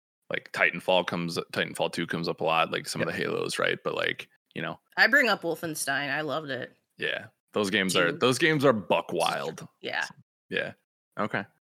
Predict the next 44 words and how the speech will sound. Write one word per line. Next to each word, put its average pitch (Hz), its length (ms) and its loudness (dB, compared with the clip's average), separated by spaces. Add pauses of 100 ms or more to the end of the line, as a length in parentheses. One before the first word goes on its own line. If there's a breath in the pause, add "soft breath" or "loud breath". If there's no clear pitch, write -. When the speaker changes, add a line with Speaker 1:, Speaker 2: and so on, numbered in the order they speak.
(100)
Speaker 1:
Cool. 90 320 2
I 104 80 6
love, 107 300 8
I 95 120 6
want 107 300 8
that 98 180 6
one 92 240 4
to, 90 320 2
I 92 160 6
hope 113 240 4
you 117 120 6
just 101 200 2
manifested 92 600 2
that, - 140 -6
John, - 260 -6
because 127 240 4
Speaker 2:
It's, 90 80 0
Speaker 1:
I 82 80 -2
really 76 140 -4
want - 160 -10
that. - 140 -2
Speaker 2:
I 139 60 10
mean, 143 320 4
like, 139 180 8
looking 139 340 4
at 135 120 4
the 131 80 2
list, 117 600 4 (100)
uh, 104 300 6
Tango 110 420 4
just 113 220 0
released 107 340 2
their 104 240 8
game. 101 560 4 (180)
Speaker 3:
Mm-hmm. 175 160 -6
Speaker 2:
Uh, 92 440 6 (340)
Deathloop 104 460 2
just 98 220 0
came 101 220 0
out. 95 380 2 (480)
Uh, 98 240 4
Elder 107 260 4
Scrolls 104 440 2
and, 98 240 0